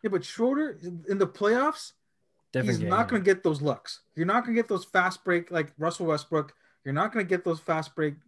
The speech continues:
Speaker 1: steals and things like that. Things slow down. Schroeder has no outside game. Okay, he's got an out, better outside game than I do, but that's not saying much.
Speaker 2: No, it's not.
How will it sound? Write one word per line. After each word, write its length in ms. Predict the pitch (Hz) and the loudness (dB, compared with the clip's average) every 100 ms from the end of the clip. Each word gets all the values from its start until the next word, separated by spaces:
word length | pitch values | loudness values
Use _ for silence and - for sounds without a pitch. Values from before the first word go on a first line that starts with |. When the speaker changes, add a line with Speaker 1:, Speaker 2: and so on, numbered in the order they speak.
| - | -20
Speaker 1:
steals 360 | - 147 143 | -6 -2 -2
and 60 | 139 | -2
things 140 | 139 | -4
like 140 | 131 120 | -6 -8
that. 260 | 127 123 - _ _ _ | -8 -8 -12 _ _ _
Things 300 | 202 233 233 | 4 4 4
slow 240 | - 185 165 | 2 2 2
down. 340 | 156 139 107 _ _ | 2 0 -4 _ _
Schroeder 480 | - - 185 202 240 | -20 0 4 4 4
has 260 | 214 196 151 | 2 0 0
no 460 | 151 156 175 175 180 | 0 0 2 0 0
outside 480 | 156 151 - 135 120 | -4 -4 -2 -2 -2
game. 260 | 139 127 - _ _ _ _ _ _ _ _ _ _ _ _ _ _ _ _ _ | -4 -4 -8 _ _ _ _ _ _ _ _ _ _ _ _ _ _ _ _ _
Okay, 240 | - 135 107 _ _ _ | -6 -6 -6 _ _ _
he's 160 | - 156 | -4 2
got 120 | 170 | 2
an 60 | |
out, 200 | 156 165 | 2 0
better 200 | 143 175 | 4 4
outside 340 | 165 165 165 147 | 4 4 2 2
game 200 | 160 147 | 2 0
than 100 | 123 | 2
I 160 | 185 247 | 4 4
do, 300 | 175 208 240 _ _ _ - | 4 2 -2 _ _ _ -2
but 60 | |
that's 180 | 160 175 | 0 2
not 180 | 180 139 | 0 -2
saying 200 | 294 294 | -2 -2
much. 320 | 139 - - _ _ _ _ _ - | -2 -6 -20 _ _ _ _ _ -10
Speaker 2:
No, 260 | 131 117 | -8 -8
it's 160 | 101 - | -10 -14
not. 220 | 110 101 | -14 -14